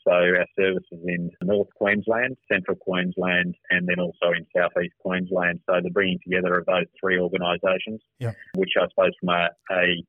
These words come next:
Speaker 1: organisation perspective culminated on the first of July, uh, so two days ago,
Speaker 2: Sure.
Speaker 1: with everyone being on the one E R P now. So, um, that was the first, uh, you know, uh, a key milestone for us. And so the team did an amazing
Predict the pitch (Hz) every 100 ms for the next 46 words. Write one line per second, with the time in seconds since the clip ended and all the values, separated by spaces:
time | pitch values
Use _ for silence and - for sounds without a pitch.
0 | - 101 98 92 90 92 92 - 92 87
1 | - 101 131 202 202 - 92 90 _ _
2 | _ - - 104 95 92 92 90 87 -
3 | 92 - - 87 92 92 92 92 98 92
4 | 87 - 87 107 98 98 104 101 113 151
5 | - - 120 - 95 95 92 - 101 101
6 | 95 92 90 90 90 87 90 92 90 92
7 | 92 87 87 - 92 92 87 87 - 98
8 | 90 90 87 _ - _ 90 95 104 107
9 | 95 98 - 98 92 - 95 95 92 90
10 | 92 - 90 85 98 - 95 90 90 90
11 | - 90 87 92 90 87 _ - 92 92
12 | 87 90 90 - 95 90 85 85 87 90
13 | 92